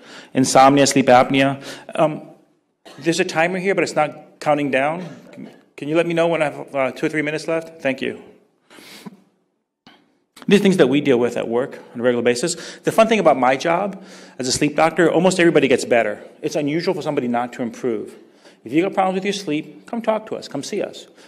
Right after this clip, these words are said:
We're in the same building that the pain clinic's in. You know, I woke up this morning thinking it's Sunday. I'm like, "Okay, oh, it's Sunday." And I go, "Oh, I gotta give a talk." My next thought was, "What am I gonna wear?" <laughs> This was my next thought. And I thought, "Doctor Mackey's gonna wear a suit. Maybe he's even gonna wear a tie."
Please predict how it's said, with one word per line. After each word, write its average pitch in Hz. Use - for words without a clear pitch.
We're 139
in 135
the 127
same 165
building 156
that 147
the 127
pain 131
clinic's 113
in. 107
You 117
know, 123
I 139
woke 180
up 175
this -
morning 156
thinking 131
it's 117
Sunday. 156
I'm 151
like, 120
"Okay, 127
oh, 165
it's 120
Sunday." 160
And 120
I 123
go, 120
"Oh, 160
I 170
gotta 135
give 131
a 131
talk." 117
My 135
next 175
thought 180
was, 123
"What 139
am 139
I 139
gonna 127
wear?" 117
<laughs> -
This -
was 147
my 165
next 156
thought. 123
And 139
I 139
thought, 143
"Doctor 135
Mackey's 156
gonna 135
wear 123
a -
suit. 165
Maybe 143
he's 139
even 135
gonna 123
wear 117
a -
tie." 165